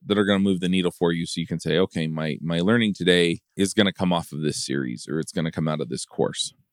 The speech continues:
So anyway, so that's what I'm looking at. I'm doing the same kind of thing for podcasters. I mean, I'm, I'm writing my, my own platform. And so,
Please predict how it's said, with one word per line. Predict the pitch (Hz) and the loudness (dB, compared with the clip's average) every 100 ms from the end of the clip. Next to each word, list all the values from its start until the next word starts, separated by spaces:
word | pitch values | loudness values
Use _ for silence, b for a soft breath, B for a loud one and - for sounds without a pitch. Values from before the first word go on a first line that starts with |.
| _ | _
So | - - 117 | 0 6 6
anyway, | 120 110 92 | 6 4 2
so | - | 2
that's | 104 117 - | 4 4 2
what | 101 | 0
I'm | 95 | 0
looking | 98 92 | 0 0
at. | 90 87 - _ - | 2 0 -4 _ -4
I'm | 101 | 0
doing | 107 156 170 | 4 4 4
the | 110 | 0
same | - 101 | 0 -2
kind | - 92 95 | 0 0 0
of | - | 0
thing | 87 | -2
for | - | -4
podcasters. | 78 85 90 98 90 - 101 - - - | 0 2 2 2 0 0 -4 -4 -12 -8
I | |
mean, | 90 85 | -4 -2
I'm, | 80 87 - | -2 -2 -2
I'm | 92 95 | 0 4
writing | 98 104 92 | 6 6 4
my, | 90 90 _ | 2 0 _
my | 87 90 | 0 2
own | 90 85 | 2 0
platform. | - 85 - 71 67 69 | 0 0 0 -6 -4 -6
And | 73 | -4
so, | - 80 78 | 2 2 2